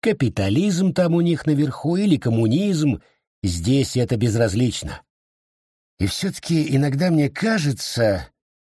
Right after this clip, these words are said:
Взгляни-ка. Некрич оборвал себя и, не оборачиваясь, кивком головы указал себе за спину,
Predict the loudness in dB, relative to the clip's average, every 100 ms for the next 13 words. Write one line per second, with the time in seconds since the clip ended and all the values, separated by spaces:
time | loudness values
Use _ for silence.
0 | _ _ _ -10 -4 -2 0 -2 -6 -10
1 | -12 _ _ _ _ _ _ _ _ -2
2 | 2 2 0 -2 0 0 0 0 -2 -2
3 | -6 -6 -6 -10 _ -2 0 2 0 0
4 | 0 -2 -2 -4 -4 -6 -10 -16 _ _
5 | -4 -2 -2 -2 -2 0 0 0 2 0
6 | 0 0 0 -2 -2 -4 -2 -2 0 -2
7 | -2 -8 -10 -10 -18